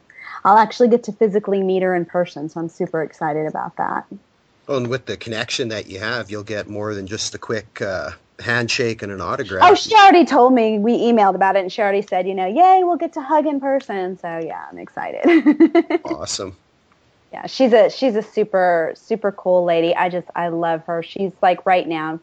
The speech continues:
Speaker 1: I consider her, like, a mentor, so.
Speaker 2: That's definitely someone to look up to in the industry.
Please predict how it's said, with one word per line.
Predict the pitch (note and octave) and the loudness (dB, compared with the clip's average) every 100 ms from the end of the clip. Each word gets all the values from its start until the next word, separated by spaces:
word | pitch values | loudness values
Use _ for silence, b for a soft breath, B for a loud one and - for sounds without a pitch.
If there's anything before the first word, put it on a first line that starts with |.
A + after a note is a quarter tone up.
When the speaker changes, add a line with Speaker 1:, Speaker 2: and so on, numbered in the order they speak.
| - | -8
Speaker 1:
I | D#3+ E3+ - | -6 -6 -8
consider | F#3+ - F3 | -8 -6 -6
her, | E3 D#3 | -4 -6
like, | D3+ E3 | -6 -8
a | |
mentor, | D#3+ D#3 D#3+ D#3 - F#3 G3 | -6 -6 -6 -6 -6 -8 -10
so. | - - - - - _ _ b b b b b b b _ _ - - - - | -14 -10 -8 -8 -14 _ _ b b b b b b b _ _ -16 -16 -20 -8
Speaker 2:
That's | D#3+ | -8
definitely | A2+ C#3 - E3+ B2 | -2 -2 -2 -6 -4
someone | - C3+ C3 | -4 -6 -6
to | G#2+ | -6
look | B2+ A#2 | -8 -6
up | - | -8
to | - B2 | -6 -8
in | F2 | -8
the | F2 | -10
industry. | D#3+ D3 G3+ A3+ | -8 -8 -6 -6